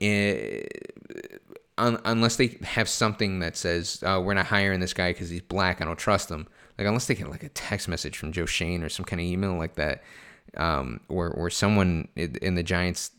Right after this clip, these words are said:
and even then, the Giants can insulate themselves by blaming it on Joe Schoen and cutting ties with him. You know what I mean? The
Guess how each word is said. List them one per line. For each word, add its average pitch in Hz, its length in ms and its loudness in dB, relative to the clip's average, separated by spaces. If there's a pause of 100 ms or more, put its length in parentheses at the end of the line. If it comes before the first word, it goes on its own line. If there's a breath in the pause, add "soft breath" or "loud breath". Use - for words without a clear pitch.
(100)
and 113 280 2
even 117 340 8
then, 104 220 6
the 92 60 4
Giants 92 280 0
can 90 160 0
insulate 92 420 0
themselves 85 400 -4
by 80 140 -2
blaming 90 280 2
it 90 40 2
on 82 120 -2
Joe 87 140 4
Schoen 85 240 0
and 90 80 -2
cutting - 240 -6
ties 87 300 0
with - 100 2
him. 90 260 0 (460 loud breath)
You 90 80 2
know 85 60 4
what 82 80 4
I - 20 2
mean? - 540 -2
The 82 200 -6